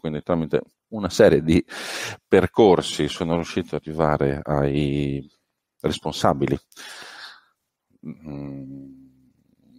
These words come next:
del ps-, psirt, che è Product Security Internet Response Team, mm? Quindi la parte che analizza tutte quelle che sono le possibili esploitazioni o exploit disponibili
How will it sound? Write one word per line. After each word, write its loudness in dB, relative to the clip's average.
del 2
ps-, -2
psirt, 6
che 0
è -8
Product 0
Security 0
Internet -2
Response -8
Team, 0
mm? 0
Quindi 4
la 4
parte 4
che 2
analizza 2
tutte -14
quelle -10
che -16
sono -8
le -8
possibili 0
esploitazioni 4
o 2
exploit 2
disponibili -8